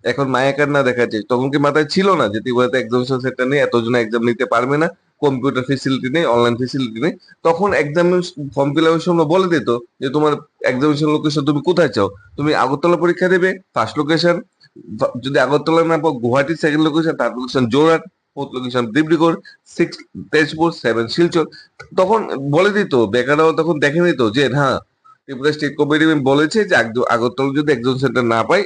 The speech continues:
এক্সামিনেশন সেন্টার গুয়াহাটি পড়তে পারে, যোরহাট পড়তে পারে, ডিব্রুগড় পড়তে পারে, তেজপুর পড়তে পারে, শিলচর পড়তে পারে। তাহলে, তাহলে তারা সেইভাবে মেন্টালি পরিস্থিতি থাকতো,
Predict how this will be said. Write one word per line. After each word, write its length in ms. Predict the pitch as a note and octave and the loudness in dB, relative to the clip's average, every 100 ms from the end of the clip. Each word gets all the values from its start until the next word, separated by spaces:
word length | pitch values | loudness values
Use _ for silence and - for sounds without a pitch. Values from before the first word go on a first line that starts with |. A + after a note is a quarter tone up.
| - | -2
এক্সামিনেশন 380 | G#2 A#2 A#2 A#2+ | -2 -2 -2 -2
সেন্টার 260 | A#2+ A#2 B2+ | -2 -2 -2
গুয়াহাটি 400 | A2 G#2+ G#2+ C3+ | -2 -2 -2 -2
পড়তে 220 | C3 C3 D3 | -4 -4 0
পারে, 180 | D#3 G3 - - - G#2+ | 0 0 -4 -20 -14 -2
যোরহাট 320 | A#2 B2+ C3 | 2 2 2
পড়তে 260 | C#3+ B2+ E3 | -2 0 -2
পারে, 100 | E3 B2 | 0 -2
ডিব্রুগড় 300 | A2+ G#2+ B2 | -2 0 0
পড়তে 200 | B2+ D3 | 0 0
পারে, 140 | D#3+ E3 | 0 0
তেজপুর 340 | C3 - B2+ | -2 0 0
পড়তে 160 | C3+ B2+ | 0 2
পারে, 120 | D#3 | 0
শিলচর 240 | A3 G3+ F3+ | 0 2 2
পড়তে 160 | C#3 G2+ | 2 0
পারে। 100 | F2 | -4
তাহলে, 220 | A2+ C3+ C#3+ | 0 0 0
তাহলে 240 | C#3+ D3+ E3 | 0 2 2
তারা 280 | G3 G#3 G#3+ - - - | 4 2 0 -6 -20 -4
সেইভাবে 400 | F3+ E3 G3+ F#3 | 0 2 2 2
মেন্টালি 360 | F3+ F3+ F#3 F#3+ F#3+ | 2 0 0 0 2
পরিস্থিতি 340 | G#3+ G#3+ E3+ D3+ | 0 0 2 2
থাকতো, 200 | A2 | 0